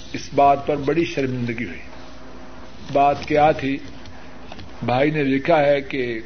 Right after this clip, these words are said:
قرآن پاک کی تقسیم کے دوران بہت سے لوگوں نے چھینا جھپٹی اور بد نظمی کا مظاہرہ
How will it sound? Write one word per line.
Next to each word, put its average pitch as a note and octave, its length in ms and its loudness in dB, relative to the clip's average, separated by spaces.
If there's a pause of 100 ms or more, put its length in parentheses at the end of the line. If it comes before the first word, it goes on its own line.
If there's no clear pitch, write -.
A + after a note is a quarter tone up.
قرآن C3+ 440 0 (120)
پاک C#3 280 6 (640)
کی C#3+ 120 0
تقسیم E3 580 2
کے D3+ 120 2
دوران B2+ 480 0 (240)
بہت D3 220 2
سے D#3 140 -2
لوگوں C#3+ 360 4
نے D3+ 140 -2
چھینا D3+ 420 -2
جھپٹی C#3+ 520 2
اور C#3 180 0
بد C3+ 240 2
نظمی D3+ 340 0
کا C#3+ 120 2
مظاہرہ B2+ 440 0